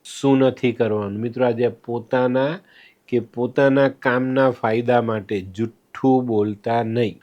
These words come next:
મકર, મકર રાશિવાળાએ આજે શું કરવું જોઈએ? મકર રાશિવાળાએ આજે તુલસીને જલ ચડાવીને દિવસની શરૂઆત કરવી જોઈએ.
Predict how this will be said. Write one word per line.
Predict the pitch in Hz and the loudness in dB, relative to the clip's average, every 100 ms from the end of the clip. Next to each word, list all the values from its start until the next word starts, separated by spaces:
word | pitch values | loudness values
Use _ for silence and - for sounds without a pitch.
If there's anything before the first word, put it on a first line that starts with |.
| _ 120 | _ 0
મકર, | 135 - 95 | 2 2 0
મકર | 95 120 156 | 0 0 0
રાશિવાળાએ | 156 - 160 156 151 151 | 0 0 2 4 4 4
આજે | 147 151 | 2 -2
શું | - 147 | -2 -4
કરવું | 135 120 | -2 -2
જોઈએ? | 113 110 | -2 -2
મકર | 117 117 135 | -2 -2 0
રાશિવાળાએ | 139 131 135 135 131 135 135 | 0 -2 -4 -2 0 0 0
આજે | 131 127 156 190 _ _ _ _ _ - | 0 -2 -8 -10 _ _ _ _ _ -2
તુલસીને | 165 180 165 - 208 202 208 202 | 0 0 -4 -6 -2 2 4 2
જલ | 160 123 147 156 | 2 2 4 4
ચડાવીને | 151 151 147 147 147 156 170 160 | 2 0 2 2 2 0 -2 -4
દિવસની | 123 117 113 - 131 127 | -6 -6 -6 -8 -10 -8
શરૂઆત | - 139 147 147 143 | -8 -4 0 0 0
કરવી | - 143 135 135 127 | -6 -6 -4 -4 -4
જોઈએ. | 131 123 | -4 -6